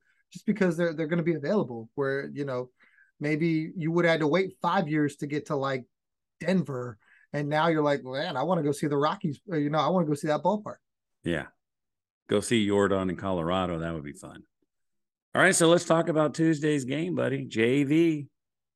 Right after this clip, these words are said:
Speaker 2: This guy's just amazing. I can tell you that. And, and if everybody watched the game, you know why.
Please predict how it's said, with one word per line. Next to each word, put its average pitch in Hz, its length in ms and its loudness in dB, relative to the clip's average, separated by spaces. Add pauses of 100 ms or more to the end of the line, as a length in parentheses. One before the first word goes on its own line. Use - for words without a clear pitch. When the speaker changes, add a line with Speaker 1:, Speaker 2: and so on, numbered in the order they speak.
(100)
Speaker 2:
This 110 220 -8
guy's 139 360 -4
just - 380 -2
amazing. 87 600 0 (320)
I - 60 -10
can - 160 -8
tell 117 140 0
you 101 140 -2
that. 92 320 -8 (480)
And, 95 120 0
and 101 320 0
if - 220 -6
everybody 120 420 4
watched 101 300 -2
the 92 80 -4
game, 107 260 0
you 101 80 0
know 87 140 -2
why. 80 480 -4